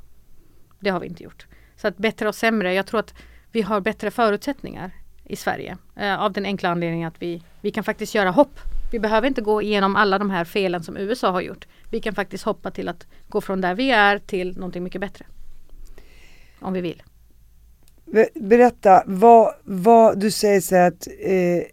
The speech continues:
Speaker 2: det är mycket som inte informeras så att det finns statistik på det. Vad är det som till exempel inte informeras som det finns statistik på?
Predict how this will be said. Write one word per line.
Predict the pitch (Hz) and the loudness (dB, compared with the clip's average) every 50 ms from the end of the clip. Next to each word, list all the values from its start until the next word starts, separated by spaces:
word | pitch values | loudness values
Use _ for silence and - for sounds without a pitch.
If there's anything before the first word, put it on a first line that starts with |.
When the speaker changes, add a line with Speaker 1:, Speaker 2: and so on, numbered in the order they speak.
| _ - _ _ _ _ _ _ | _ -20 _ _ _ _ _ _
Speaker 2:
det | - 180 185 | -8 -2 0
är | 208 | 2
mycket | 208 220 220 180 - - 214 208 170 | 4 4 4 2 2 0 -2 -2 0
som | 196 202 | 2 2
inte | 196 175 170 - 180 | 2 2 2 2 2
informeras | 185 175 170 - - 190 214 240 254 240 220 180 160 151 147 - | 2 2 0 0 0 0 2 4 4 6 6 4 4 4 2 0
så | - | 0
att | 175 165 | -2 -2
det | - 165 | -2 -4
finns | - 180 175 165 - | -2 0 -2 -2 -2
statistik | - 190 185 - - 185 - - 247 254 240 - - | -2 -4 -4 -2 -4 -8 -6 -4 -2 -2 -2 -2 -4
på | - - 165 | -4 -4 -4
det. | 135 135 131 143 151 160 - - - - - - - - - - - - | -4 -4 -4 -6 -8 -10 -14 -18 -20 -20 -20 -20 -20 -20 -20 -20 -20 -12
Vad | - 165 190 202 208 | -2 4 6 6 8
är | 208 208 202 | 8 6 4
det | 196 | 2
som | 156 165 196 196 | 2 0 -2 -2
till | 180 | -2
exempel | 185 - - 185 185 165 165 185 | -4 -4 -2 -2 -2 -2 0 -2
inte | 180 170 175 180 | -2 -2 0 0
informeras | 185 175 160 - 185 185 214 233 233 226 208 190 175 160 - | 0 0 0 0 0 0 2 2 4 4 4 4 2 2 0
som | - 180 | -2 -2
det | 180 180 | -2 -2
finns | 165 - 175 165 151 - | -2 0 -2 -2 -2 -2
statistik | - 180 170 - 175 160 - - 226 214 - _ | -4 -4 -4 -4 -6 -8 -4 -2 -2 -2 -2 _
på? | - - 156 - 160 | -2 -2 -2 -2 -8